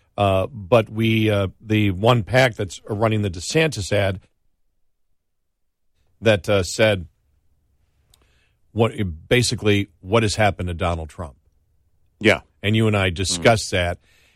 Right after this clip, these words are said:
Speaker 1: And, and I thought what happened over the last twenty-four hours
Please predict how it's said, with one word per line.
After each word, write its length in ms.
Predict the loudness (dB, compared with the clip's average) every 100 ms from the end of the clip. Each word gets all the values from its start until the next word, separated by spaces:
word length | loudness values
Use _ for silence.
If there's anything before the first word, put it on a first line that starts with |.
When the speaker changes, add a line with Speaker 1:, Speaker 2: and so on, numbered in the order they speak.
| _
Speaker 1:
And, 240 | 0 0 2
and 140 | 2 4
I 140 | 4
thought 440 | 2 2 4 2 -2
what 160 | -6
happened 580 | -2 0 0 -2 -4 -4 -8 -20 -2
over 180 | 0 0
the 80 | 0
last 320 | 2 0 -2
twenty-four 560 | -4 -2 -2 -2 0 2
hours 500 | 0 -2 -6 -10